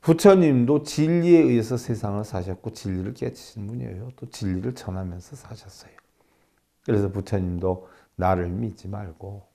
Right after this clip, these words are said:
음, 진리를 믿어라." 하셨던 것이고요.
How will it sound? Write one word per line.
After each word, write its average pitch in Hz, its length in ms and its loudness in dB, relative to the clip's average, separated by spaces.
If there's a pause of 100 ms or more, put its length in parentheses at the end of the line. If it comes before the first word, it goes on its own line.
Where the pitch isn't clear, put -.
(300)
음, 87 300 -20
진리를 90 500 -14
믿어라." 131 560 -16 (300)
하셨던 - 440 -14
것이고요. - 440 -20